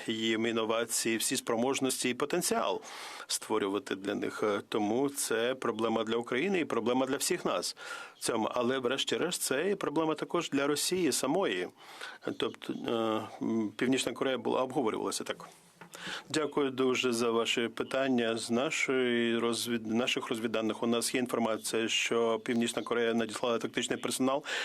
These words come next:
офіцерів до України на тимчасово окупованій території. Вони готують, е,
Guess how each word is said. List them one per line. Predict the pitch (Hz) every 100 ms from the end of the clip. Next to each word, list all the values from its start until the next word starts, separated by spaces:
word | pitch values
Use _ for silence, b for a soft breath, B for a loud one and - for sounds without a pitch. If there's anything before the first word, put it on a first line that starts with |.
| B
офіцерів | 180 160 139 - 120 123 120
до | 113 117
України | 110 117 110 110 107 113 110
на | 107 107
тимчасово | 113 110 123 - 113
окупованій | 110 117 131 120 117
території. | 110 120 117 143 151 143
Вони | 117 117
готують, | 120 120 120 120 123 127 127 123 143
е, | 120